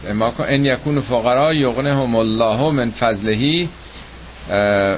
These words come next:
والله واسع علیم، ولیستعفف الذین لا یجدون نکاحا حتی یغنیهم الله من فضله".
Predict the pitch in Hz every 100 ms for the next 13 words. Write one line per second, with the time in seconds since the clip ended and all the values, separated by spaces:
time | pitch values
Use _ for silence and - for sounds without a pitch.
0 | 98 107 110 107 120 151 139 127 127 120
1 | 95 123 170 165 135 131 131 131 127 -
2 | 196 170 139 147 - 131 123 113 113 156
3 | 151 147 143 143 123 113 110 107 123 131
4 | 117 101 95 95 - 143 156 156 156 139
5 | 139 139 147 131 117 101 104 101 92 98
6 | 101 120 127 120 117 107 92 85 90 87
7 | 90